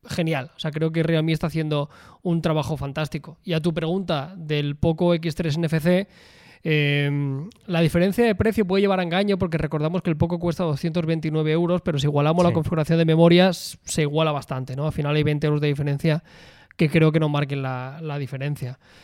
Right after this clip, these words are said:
Speaker 1: Eh, es muy difícil tirarse a la piscina, pero yo creo que el Realme quizás estaría por encima por estos pequeños detalles que os digo, ¿no? Em, yo antepongo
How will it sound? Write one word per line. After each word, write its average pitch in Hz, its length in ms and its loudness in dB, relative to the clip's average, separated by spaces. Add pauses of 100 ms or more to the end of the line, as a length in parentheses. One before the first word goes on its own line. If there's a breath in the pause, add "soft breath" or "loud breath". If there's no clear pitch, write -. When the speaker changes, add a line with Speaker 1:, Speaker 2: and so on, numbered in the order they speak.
(140 loud breath)
Speaker 1:
Eh, 160 240 0
es 180 100 4
muy 202 640 8
difícil 170 500 2
tirarse 160 280 2
a - 20 0
la 156 80 2
piscina, 180 320 0
pero 156 160 0
yo 160 80 2
creo 170 120 2
que 175 80 0
el 170 80 0
Realme 175 440 0
quizás 170 220 -2
estaría 170 240 -4
por 175 100 -4
encima 180 340 -6
por 170 140 -2
estos 160 220 -4
pequeños 156 380 -4
detalles 143 340 -4
que 147 80 -8
os 131 80 -8
digo, 143 240 -2
¿no? 180 180 -4 (400 loud breath)
Em, 147 1200 0 (360)
yo 170 200 0
antepongo 170 840 -4